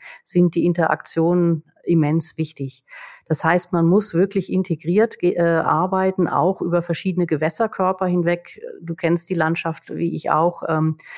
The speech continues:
dass man oft diese Gruppierungen hat. Grundwasserleute sprechen nicht mit Fließgewässerleuten. Leute, die in Seen arbeiten, sind nicht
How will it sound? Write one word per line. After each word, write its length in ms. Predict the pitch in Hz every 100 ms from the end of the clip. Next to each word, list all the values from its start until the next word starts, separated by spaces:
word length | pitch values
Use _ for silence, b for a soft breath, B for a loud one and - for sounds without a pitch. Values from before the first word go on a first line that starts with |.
| B B
dass 180 | - 170
man 160 | 175 165
oft 340 | 160 160 -
diese 160 | 175 170
Gruppierungen 640 | 170 165 196 220 202 180
hat. 160 | 170 170
Grundwasserleute 800 | 170 190 190 180 175 160 160 160
sprechen 440 | 156 - 165 170
nicht 120 | 160 156
mit 120 | 156
Fließgewässerleuten. 1040 | - 190 - 165 165 165 151 151 151 156
Leute, 260 | 151 156 156
die 120 | 147
in 100 | 156
Seen 340 | - 165 175
arbeiten, 540 | 170 156 156 151 151 156
sind 280 | 156 160 175
nicht 320 | 170 -